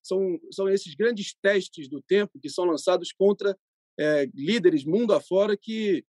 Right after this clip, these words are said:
que diferenciam os meninos dos homens, que diferenciam o simples político de ocasião do grande estadista. E ele desperdiçou essa oportunidade ímpar que ele teve, da pior forma possível, da forma mais cruel e da forma mais atabalhoada e contraproducente pro nosso povo.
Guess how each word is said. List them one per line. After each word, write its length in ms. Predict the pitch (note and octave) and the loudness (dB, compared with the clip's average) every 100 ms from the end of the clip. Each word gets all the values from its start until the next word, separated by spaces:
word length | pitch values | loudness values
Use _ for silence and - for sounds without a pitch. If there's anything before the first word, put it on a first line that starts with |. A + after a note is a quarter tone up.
| _ _ - | _ _ -12
que 80 | |
diferenciam 640 | D#3+ F#3+ G#3+ G#3 - A#3 A3+ | -6 0 4 2 0 -2 -2
os 120 | E3+ | 0
meninos 420 | F#3 F3+ G#3+ F#3+ | 2 2 0 -2
dos 180 | F#3 D3 | -4 -2
homens, 260 | E3+ C#3+ | -2 -2
que 120 | - E3 | -8 -8
diferenciam 680 | - F#3+ F3+ - G#3+ G#3 G3+ _ _ _ - | 0 2 0 -2 -2 -2 -2 _ _ _ -12
o 80 | E3 | -10
simples 420 | - A3 G#3+ G3 | -4 -2 0 -4
político 560 | - F3 G#3+ G#3+ G#3 F#3+ | -2 -2 0 -2 -4 0
de 60 | |
ocasião 500 | E3+ F#3 E3 E3 G#3+ | 2 2 2 4 2
do 100 | G3+ | 0
grande 260 | D#3+ G3 G3 | 2 2 2
estadista. 600 | - G3 C3+ E3 - C3+ _ _ - | -2 -2 -2 -4 -6 -12 _ _ -4
E 80 | E3+ | 6
ele 260 | F#3+ A3 G3+ | 6 6 2
desperdiçou 600 | G#3 - G3+ F3 F3+ G3+ | 0 4 4 4 0 0
essa 120 | G3+ | 0
oportunidade 760 | - F3 F#3+ D#3+ E3+ F#3 F3 | -2 -2 -2 -2 0 0 0
ímpar 280 | G#3+ F3+ D#3 | -2 -2 -4
que 60 | E3+ | -2
ele 120 | C#3+ | -2
teve, 380 | - G3 G#3 A#3 _ _ | 4 4 2 -6 _ _
da 140 | F#3 F3+ | -4 -2
pior 240 | A3 A3+ | 0 0
forma 220 | G#3 G#3 | 0 -2
possível, 300 | F3 C#3+ G#3 | -2 -6 -2
da 80 | G3+ | -2
forma 180 | G3 F#3+ | -2 -2
mais 180 | G3 G3 | -2 -4
cruel 480 | G3+ E3 F3+ A3 G#3+ | -2 0 0 0 -2
e 40 | |
da 120 | F#3+ | -2
forma 240 | F#3+ G3 F#3+ | -4 -6 -4
mais 260 | F#3+ G3+ | -4 -4
atabalhoada 800 | G3+ G3+ F#3 G3 D#3+ E3 F#3 G3+ _ _ _ | -4 -4 0 0 0 0 -2 -4 _ _ _
e 120 | F#3+ G3 | -8 -4
contraproducente 880 | F#3+ G3 G3 G3 F#3 F3 F#3 F3+ - | 0 0 0 0 0 0 0 0 -4
pro 120 | G#3+ | -4
nosso 280 | G3+ G3 G3 | -2 -4 -6
povo. 220 | - D3 | -4 -4